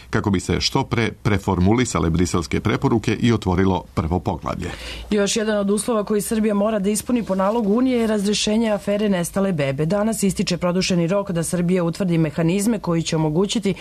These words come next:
Speaker 2: da hiljade roditelja saznaju istinu da li su njihove bebe koje su proglašene umrlim početkom proteklih decenija u porodilištima zapravo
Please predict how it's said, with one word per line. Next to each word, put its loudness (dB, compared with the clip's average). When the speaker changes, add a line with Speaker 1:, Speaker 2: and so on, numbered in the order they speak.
Speaker 2:
da 0
hiljade 0
roditelja 0
saznaju 0
istinu 0
da 0
li 0
su 0
njihove 2
bebe 0
koje -2
su -4
proglašene 0
umrlim 0
početkom -2
proteklih -2
decenija -2
u -2
porodilištima 0
zapravo 0